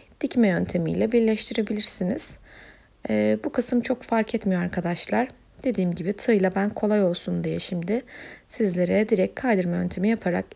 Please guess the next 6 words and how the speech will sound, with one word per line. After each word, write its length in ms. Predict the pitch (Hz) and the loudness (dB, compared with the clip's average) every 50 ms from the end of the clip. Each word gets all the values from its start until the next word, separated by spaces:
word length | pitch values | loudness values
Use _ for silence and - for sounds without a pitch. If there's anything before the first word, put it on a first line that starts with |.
| - - | -8 -6
iç 180 | - - - | -6 -4 -6
kısımda 380 | - 175 - - 180 185 202 220 | -6 -6 -4 -2 -2 -2 -2 -2
kalacak 460 | - - 185 - 175 - 170 170 - | -2 -2 -2 -2 -2 -2 -4 -6 -6
şekilde 540 | - - 180 - - 170 175 170 233 269 311 - - - - - - - - _ - | -6 -8 -8 -6 -6 -4 -2 0 -2 -2 -2 -6 -12 -18 -18 -18 -18 -20 -20 _ -8
kaydırma 400 | - - 262 226 196 185 190 180 | 0 2 2 4 4 4 2 2
yaparak, 480 | 175 165 - 180 175 214 254 262 - | 0 0 0 0 0 0 0 -2 -6